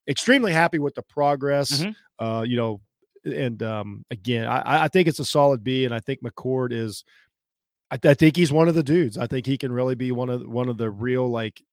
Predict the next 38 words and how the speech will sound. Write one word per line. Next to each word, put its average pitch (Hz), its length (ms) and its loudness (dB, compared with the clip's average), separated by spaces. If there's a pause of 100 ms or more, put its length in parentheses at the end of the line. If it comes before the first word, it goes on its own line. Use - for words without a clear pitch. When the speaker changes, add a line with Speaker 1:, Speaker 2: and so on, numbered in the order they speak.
(140)
Speaker 1:
actual 127 460 -6
deserve 110 500 -6
to 120 120 -12
be 113 420 -8 (220)
high-end, 117 800 -4
high-level 117 480 -6
starters 101 680 -6
in, 107 180 -8
in 107 140 -8
college 104 260 -6
football. 101 280 -6 (520)
Speaker 2:
Let's 135 140 -8
keep 139 220 -6
this 131 180 -2
train 131 260 0
rolling. 123 280 2
Not 123 140 2
gonna 127 120 -4
add 120 300 -2
any 117 140 -6
commentary 117 520 -4
to 101 100 -8 (100)
that. 127 340 0 (160)
For 180 120 -2
the 180 120 -4
running 175 300 -2
backs, 143 240 -2
Jeff, 139 220 -4
and 151 100 2
I'll 175 80 4
go 170 120 2
first 147 320 0 (260)
for 170 100 -10
every 135 300 0 (220)
group 131 240 -6
this 131 160 -8
time. 120 360 -2
Speaker 1:
Okay. 139 200 0